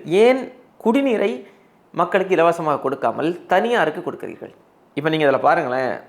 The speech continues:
ஒரு லிட்டர் தண்ணீர் ஒரு பைசாக்கு வாங்கிட்டு ஒரு லிட்டரை இருபது ரூபாய்க்கு நம்மிடம் விற்பனை செய்கிறார்கள் என்றால் அப்ப எந்த அளவிற்கு தண்ணீரை உரிந்தெடுத்து இந்த தனியார் நிறுவனங்கள் அதன் மூலமாக பணம் சம்பாதிக்கிறார்கள் என்பதை பாருங்கள். ஏன் அரசே கொடுக்கக்கூடாது?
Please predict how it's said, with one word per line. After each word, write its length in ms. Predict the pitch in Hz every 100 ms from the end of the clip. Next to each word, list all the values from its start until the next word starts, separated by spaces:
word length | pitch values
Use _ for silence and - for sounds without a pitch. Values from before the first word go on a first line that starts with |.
| -
ஒரு 200 | 131 175
லிட்டர் 280 | 185 190 170
தண்ணீர் 260 | 160 190
ஒரு 120 | 143 147
பைசாக்கு 400 | 127 110 90 - - _ _ _ _
வாங்கிட்டு 500 | 127 175 190 123 117 156 180 - - _ _ _ -
ஒரு 220 | 139 208
லிட்டரை 400 | 220 175 190 143 175 - -
இருபது 380 | 170 269 254
ரூபாய்க்கு 280 | 190 170 175
நம்மிடம் 380 | 160 151 156 170 131 90 95 -
விற்பனை 320 | 156 185 185
செய்கிறார்கள் 440 | 135 127 120 107
என்றால் 220 | 104 131
அப்ப 200 | 165 - 123
எந்த 280 | 143 233 247
அளவிற்கு 400 | 185 175 147 - 202
தண்ணீரை 480 | 156 165 202 208 180 131
உரிந்தெடுத்து 600 | 151 214 240 175 135 -
இந்த 200 | 190 151
தனியார் 420 | - 156 196 165
நிறுவனங்கள் 480 | 139 160 143 101 156 175 - - _ _
அதன் 240 | - 160 180
மூலமாக 400 | 170 156 139 170
பணம் 300 | 160 180 180
சம்பாதிக்கிறார்கள் 680 | 147 143 131 123 123 123 127
என்பதை 220 | 113 135
பாருங்கள். 380 | 139 - - - _ _ _ _
ஏன் 200 | 165 269
அரசே 360 | 208 202 240 240
கொடுக்கக்கூடாது? 520 | 190 156 139 131 135